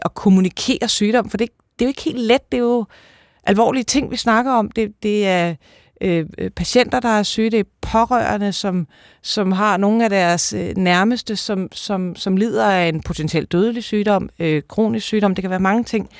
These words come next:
Øhm, hvilke overvejelser gør man, når man skal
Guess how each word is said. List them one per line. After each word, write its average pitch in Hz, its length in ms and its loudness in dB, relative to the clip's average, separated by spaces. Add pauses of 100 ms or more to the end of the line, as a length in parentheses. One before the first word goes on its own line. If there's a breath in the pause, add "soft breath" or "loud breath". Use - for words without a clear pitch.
(500 loud breath)
Øhm, 190 280 4 (640)
hvilke 202 360 0 (200)
overvejelser 226 880 2 (440)
gør 208 280 4
man, 294 200 2
når 226 200 2
man 185 280 0
skal 175 380 -2